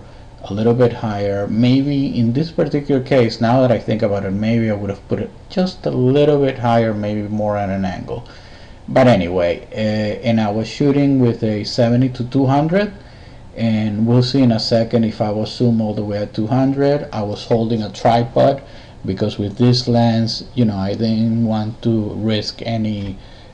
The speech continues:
uh, motion shake or blur, and make sure that the picture was really sharp. And, uh, this, as you can see, I was very low, so this is kind of the angle that I was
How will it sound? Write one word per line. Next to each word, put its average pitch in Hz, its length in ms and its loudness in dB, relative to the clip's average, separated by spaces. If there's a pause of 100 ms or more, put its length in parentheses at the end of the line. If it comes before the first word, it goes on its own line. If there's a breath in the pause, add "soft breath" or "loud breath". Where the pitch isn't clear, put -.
uh, 92 600 -4
motion 104 560 -2
shake 98 420 -4
or 92 80 -4
blur, 107 480 -2
and 98 180 -4
make 95 160 -4
sure 98 360 -6
that 98 180 -8
the 95 80 -10
picture 95 380 -10
was 92 240 -10
really 95 240 -8
sharp. - 380 -8 (920 loud breath)
And, 127 420 6
uh, 123 200 4
this, 135 360 4
as 117 220 0
you 123 120 6
can 127 180 4
see, 165 320 2
I 117 100 6
was 113 280 2
very 117 340 2
low, 131 440 2
so 107 220 -4
this 117 280 -2
is 123 100 -4
kind 110 260 0
of 107 80 -4
the 107 140 -4
angle 101 380 -4
that 104 140 -2
I 98 100 -2
was 95 340 -4